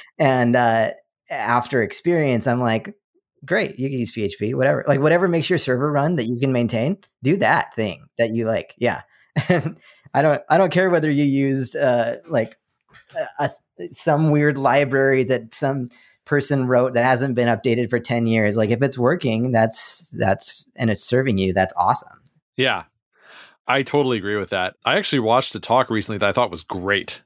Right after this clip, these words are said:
Speaker 2: by the creator of P H P, uh, Rasmus Lerdorf. It's called, like, twenty-five Years of P H P. And he's sort of reflecting on, like, how it all got started and, like, how things got to where they are today. And it was fascinating to hear about his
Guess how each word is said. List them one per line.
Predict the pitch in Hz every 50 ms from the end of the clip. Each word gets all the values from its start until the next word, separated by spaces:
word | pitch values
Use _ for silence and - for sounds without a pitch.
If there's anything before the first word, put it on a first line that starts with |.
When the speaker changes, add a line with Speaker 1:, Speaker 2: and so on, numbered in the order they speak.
| _ _
Speaker 2:
by | - 110 107 107 101 101
the | 87 101
creator | - - 131 135 139 135 123
of | 104
P | - -
H | 104 95 90 - -
P, | - 107 98 92 87
uh, | 92 95 92
Rasmus | 90 95 95 107 101 - 101 90 -
Lerdorf. | - 104 104 113 135 160 170 - - - - -
It's | - 101 -
called, | - - 123 117 107
like, | 175 160 -
twenty-five | - 151 143 139 127 - 123 120 110
Years | 107 110 110 101
of | 107 104
P | - 113 107
H | 101 92 -
P. | - 101 101 113 120 _ _ _ -
And | 107 107 117
he's | 120 117
sort | - 131
of | 117 98
reflecting | 107 - - 120 - - 117 101
on, | 101 101 95
like, | 95 95 92
how | - 104 101 98
it | 92
all | 95 95 90
got | - 82 -
started | - - 139 135 123 120 117 104
and, | 107 101
like, | 95 90 87 -
how | - 98 98 92
things | - 95 92 87 -
got | - 90 87 -
to | - 98
where | 92 87
they | 90 90
are | 85 85
today. | - - 87 101 101 101 98 90 _ - - - - - - _ -
And | 123 127
it | 131
was | 127 123 113 -
fascinating | - - 147 196 247 233 - 147 117 107 101 104 98 101 90 -
to | - 107
hear | 95 - - 120 139 147
about | 127 101 95 101 98 95 90 - _
his | _ - - 113 113 113 110 110 110 101 - -